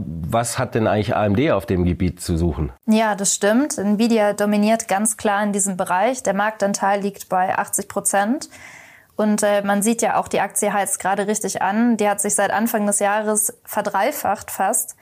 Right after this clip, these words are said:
Speaker 2: Aber die Konkurrenz schläft eben nicht. Denn A M D will Nvidia jetzt mit einem neuen Superchip an die Gurgel gehen und, äh, Marktanteile strittig machen.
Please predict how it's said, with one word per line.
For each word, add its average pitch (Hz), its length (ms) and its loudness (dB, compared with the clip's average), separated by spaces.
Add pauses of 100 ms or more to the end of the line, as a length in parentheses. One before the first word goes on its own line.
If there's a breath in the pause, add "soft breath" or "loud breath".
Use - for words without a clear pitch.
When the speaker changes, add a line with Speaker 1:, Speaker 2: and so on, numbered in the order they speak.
(500 loud breath)
Speaker 2:
Aber 262 480 2
die 220 140 0
Konkurrenz 226 600 2
schläft 247 420 0
eben 196 280 0
nicht. 240 460 -2 (420 loud breath)
Denn 247 400 0
A 220 160 0
M 208 200 2
D 240 280 2 (140)
will 220 360 0
Nvidia 208 640 2
jetzt 202 380 -2
mit 214 200 -4
einem 202 360 2
neuen 233 340 2
Superchip 233 680 0
an 214 180 0
die 220 100 2
Gurgel 262 360 2
gehen 240 340 0
und, 233 380 2
äh, 214 160 2
Marktanteile 202 680 0
strittig 202 440 -2
machen. 185 420 -2